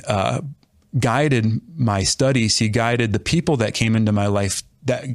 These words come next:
have given me so many answers and given me so many, so many new ideas. He came alongside of my will in a way that I might not have even noticed and gave me the strength in the moment to change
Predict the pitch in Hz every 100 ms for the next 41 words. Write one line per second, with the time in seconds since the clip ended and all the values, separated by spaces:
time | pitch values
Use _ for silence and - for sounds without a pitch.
0 | - 113 101 113 160 196 120 107 123 110
1 | 104 104 113 110 113 107 104 117 113 107
2 | 120 110 113 - 131 131 113 120 113 104
3 | 101 151 120 107 - - - - - -
4 | - 135 - 165 135 135 135 - 143 156
5 | 190 139 131 107 101 101 107 135 - -
6 | - - 123 123 135 135 131 143 170 156
7 | 156 147 131 123 151 147 113 123 113 135
8 | 147 127 107 - 139 139 160 - - -
9 | _ - 120 113 110 110 107 110 - -
10 | - 170 165 120 -